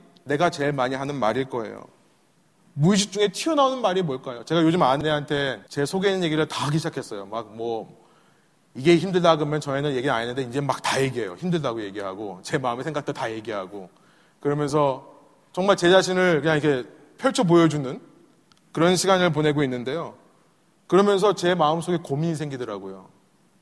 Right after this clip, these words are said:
제 입에서 자꾸 근심과 걱정의 말이 나와요. 그리고 서운하다, 원망하는 말, 비방하는 말, 이런 말들이 자꾸 나와요. 그런 제 자신을 보면서 이 말씀을 읽다가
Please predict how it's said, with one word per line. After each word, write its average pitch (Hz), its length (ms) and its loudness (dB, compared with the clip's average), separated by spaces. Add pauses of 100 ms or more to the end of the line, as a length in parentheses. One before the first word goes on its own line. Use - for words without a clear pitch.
(120)
제 151 160 0
입에서 170 240 -2
자꾸 135 540 -6 (120)
근심과 175 580 2
걱정의 170 400 -6
말이 127 220 -2
나와요. 92 300 -10 (600)
그리고 156 500 -6
서운하다, 180 720 -2
원망하는 151 600 -2
말, 135 320 -4
비방하는 160 480 0
말, 135 320 -4
이런 185 220 2
말들이 180 260 4
자꾸 147 200 -6
나와요. 104 360 -6 (960)
그런 214 440 4
제 175 180 2
자신을 190 360 2
보면서 165 580 -2
이 226 100 -4
말씀을 185 460 -2
읽다가 160 540 -2